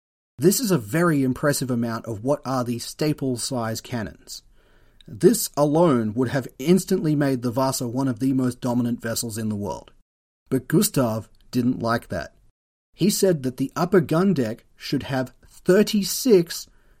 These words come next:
twenty-four-pounder cannons. So double in both quantity and caliber. And it should be mentioned that these cannons were all bronze, not iron.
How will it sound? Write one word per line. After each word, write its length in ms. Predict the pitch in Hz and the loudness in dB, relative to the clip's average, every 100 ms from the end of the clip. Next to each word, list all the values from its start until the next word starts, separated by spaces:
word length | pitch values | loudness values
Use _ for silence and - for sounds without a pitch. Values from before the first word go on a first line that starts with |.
| _ - | _ -16
twenty-four-pounder 1160 | - - 208 226 214 190 - 185 180 170 160 151 | -14 2 4 4 2 0 4 4 4 4 4 4
cannons. 680 | - - 147 123 90 - - _ _ _ _ _ _ | 0 -2 -2 -2 -6 -14 -18 _ _ _ _ _ _
So 240 | - 151 | -2 2
double 640 | 135 - 214 208 151 139 - | 2 2 4 6 4 2 -2
in 180 | 151 135 | -4 -2
both 240 | 131 131 | 0 -2
quantity 800 | - - 196 220 202 - 147 151 - _ _ _ _ | -6 -2 2 2 -2 -4 -6 -6 -10 _ _ _ _
and 380 | 175 185 180 156 | 0 4 4 4
caliber. 580 | - 160 160 127 110 - _ _ _ _ _ _ _ _ _ _ _ - | -2 0 2 2 0 -8 _ _ _ _ _ _ _ _ _ _ _ -6
And 100 | 139 | -4
it 60 | |
should 180 | - 185 | -2 0
be 100 | 175 | 2
mentioned 400 | 143 147 170 180 | 4 4 2 0
that 120 | 139 131 | 0 -2
these 200 | 147 - | -2 -4
cannons 460 | - 147 165 170 | -6 0 2 2
were 120 | 139 | 0
all 300 | 147 135 143 | -2 0 0
bronze, 760 | 127 - 131 139 131 90 - - | -2 -4 -2 0 0 -4 -8 -10
not 280 | 127 139 135 - | -4 0 0 -2
iron. 420 | 131 123 92 | -4 -2 -4